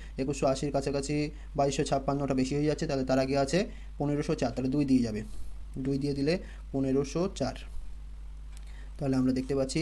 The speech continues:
আশি থেকে চার বিয়োগ করলে হচ্ছে ছিয়াত্তর, আর একুশের থেকে পনেরো বিয়োগ করলে হচ্ছে ছয়। পরের সংখ্যা আট নামাবো, নামালে হচ্ছে সাতষট্টি, আটষট্টি। তাহলে সাতষট্টি, আটষট্টি একেবারে দেখো নয় দিয়ে যাচ্ছে, তাহলে পুরোপুরি মিলে যাচ্ছে।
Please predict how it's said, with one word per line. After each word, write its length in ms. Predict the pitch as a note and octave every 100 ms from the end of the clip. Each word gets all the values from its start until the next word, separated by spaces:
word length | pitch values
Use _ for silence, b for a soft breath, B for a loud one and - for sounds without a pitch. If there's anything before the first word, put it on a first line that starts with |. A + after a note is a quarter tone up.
| D#3
আশি 140 | B2+ C3+
থেকে 280 | C#3+ C3 C#3 C#3+ - -
চার 140 | C3 B2+
বিয়োগ 200 | B2+ B2+
করলে 220 | - B2+
হচ্ছে 220 | B2+ B2 B2+
ছিয়াত্তর, 520 | - C3 C3 - D#3 F3 B B B B
আর 220 | C#3 C3 B2+ - -
একুশের 300 | - D3+ D3+ D3
থেকে 280 | D3 D3 D3
পনেরো 260 | D3 C3+ C3+
বিয়োগ 220 | C3 C3 C3
করলে 200 | B2+ B2+
হচ্ছে 260 | C3 D#3+
ছয়। 300 | D#3+ - A#2 - B B B
পরের 180 | D3 C#3+
সংখ্যা 360 | D3+ C3 D3 C3+
আট 280 | C3 C#3+ - - -
নামাবো, 380 | C#3 C#3 D3 D#3+ -
নামালে 280 | C3 B2+ C3
হচ্ছে 220 | C3 D#3
সাতষট্টি, 640 | D3+ C3 - C#3 - F#3+ G#3+ B B
আটষট্টি। 460 | C#3 C3 C3+ C3 A2+
তাহলে 180 | B2
সাতষট্টি, 440 | A#2+ B2 B2 D3+ C#3+
আটষট্টি 300 | C#3 C#3+ D3
একেবারে 240 | B2 B2+
দেখো 120 | C3
নয় 200 | D3 B2+
দিয়ে 160 | A#2+ A#2
যাচ্ছে, 300 | A#2 - A2 B B -
তাহলে 160 | C3+
পুরোপুরি 360 | C#3 D3+ D3 D3+
মিলে 220 | C#3+ C#3
যাচ্ছে। 340 | C#3+ C#3+ F3